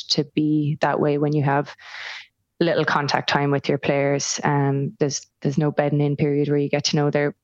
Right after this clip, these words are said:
their personalities and their way of communicating, and that, 'cause that can be a cultural thing as well. So I think being very clear, direct, and open with their communication is, I think that's an attribute that Eileen has in abundance. Um,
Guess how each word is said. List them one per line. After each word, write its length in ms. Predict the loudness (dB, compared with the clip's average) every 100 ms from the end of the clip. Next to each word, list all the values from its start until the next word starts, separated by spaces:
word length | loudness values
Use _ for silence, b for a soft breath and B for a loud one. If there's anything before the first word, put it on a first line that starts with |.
| -4
their 100 | -2
personalities 720 | 0 0 0 2 2 0 0
and 180 | 0 2
their 120 | 2
way 180 | 2 0
of 120 | -2 -2
communicating, 840 | -2 0 0 0 0 0 0 0
and 180 | 0 -2 B B B
that, 180 | -4 0
'cause 160 | 0 0
that 120 | 0
can 120 | 0
be 80 | 0
a 60 |
cultural 440 | 0 -2 0 0 0
thing 260 | 0 0
as 140 | 2 2
well. 220 | 0 0
So 240 | 0 0
I 40 | 0
think 280 | 0 -4 _ B B B B _
being 280 | 0 2 2
very 460 | 0 2 2 0 -2
clear, 720 | -4 -2 0 2 2 0 -2 -2
direct, 600 | 0 0 0 -4 -8 -4 0
and 320 | 0 0 -2 -2
open 320 | -2 0 0
with 140 | 0
their 100 | 0
communication 680 | -2 0 0 0 0 0 -2
is, 240 | -2 -2 -2
I 100 | -2
think 180 | -2 -2
that's 220 | -4 -2
an 80 | -2
attribute 380 | -2 -2 -2
that 100 | 0 0
Eileen 300 | 0 0 0
has 500 | 0 -2 -4 -8 -4
in 160 | -2 0
abundance. 720 | 0 0 0 -2 -2 -4 -2
Um, 580 | -2 0 0 0 -2 -4